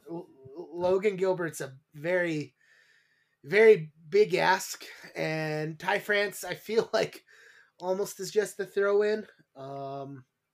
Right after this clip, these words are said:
almost, depending on how, uh, um, you know, Driveline goes for him. Um, yeah, so with what the Mets would pay in your theoretical trade, we'd be on the hook for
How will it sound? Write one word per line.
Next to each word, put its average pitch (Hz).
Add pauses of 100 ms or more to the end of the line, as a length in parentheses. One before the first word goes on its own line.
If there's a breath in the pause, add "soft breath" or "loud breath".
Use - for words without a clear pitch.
(540)
almost, 151 (720 loud breath)
depending 156
on 147
how, 151
uh, 143 (480)
um, 123 (1500)
you 143
know, 123
Driveline 143
goes 147
for 165
him. 156 (880 soft breath)
Um, 143 (220)
yeah, 165
so 151
with 165
what 214
the 190
Mets 185
would 170
pay 175
in 156
your 156
theoretical 147 (260)
trade, 156
we'd 147 (260)
be 170
on 165
the 151
hook 156
for 131